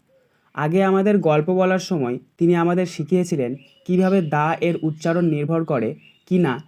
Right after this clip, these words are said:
নিচের শব্দটি স্বরবর্ণ বা ব্যঞ্জনবর্ণ দিয়ে শুরু হয়। আমার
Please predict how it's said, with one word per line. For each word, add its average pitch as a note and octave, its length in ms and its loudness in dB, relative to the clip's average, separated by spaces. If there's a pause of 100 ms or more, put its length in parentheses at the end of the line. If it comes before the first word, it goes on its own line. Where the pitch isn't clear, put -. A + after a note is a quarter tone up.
নিচের E3 380 2
শব্দটি D#3+ 480 -2
স্বরবর্ণ E3 680 0 (260)
বা E3 140 2
ব্যঞ্জনবর্ণ E3 720 0
দিয়ে D#3+ 240 0
শুরু B2+ 280 -4
হয়। A2+ 200 -8 (680)
আমার E3 380 -2